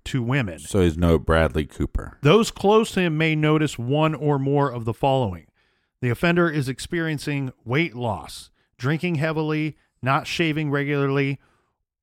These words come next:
Speaker 1: and he would be eager to talk about the crimes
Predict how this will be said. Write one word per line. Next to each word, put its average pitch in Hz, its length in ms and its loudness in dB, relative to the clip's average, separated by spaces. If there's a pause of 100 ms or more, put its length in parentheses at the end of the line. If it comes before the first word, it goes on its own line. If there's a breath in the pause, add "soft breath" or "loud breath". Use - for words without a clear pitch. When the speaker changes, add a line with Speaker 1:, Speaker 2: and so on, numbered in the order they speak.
(120)
Speaker 1:
and 147 240 2
he 165 120 0
would 156 260 2
be 151 340 -2
eager 190 400 0
to - 160 -2
talk - 520 0
about 127 500 2
the 123 100 -2
crimes 139 680 0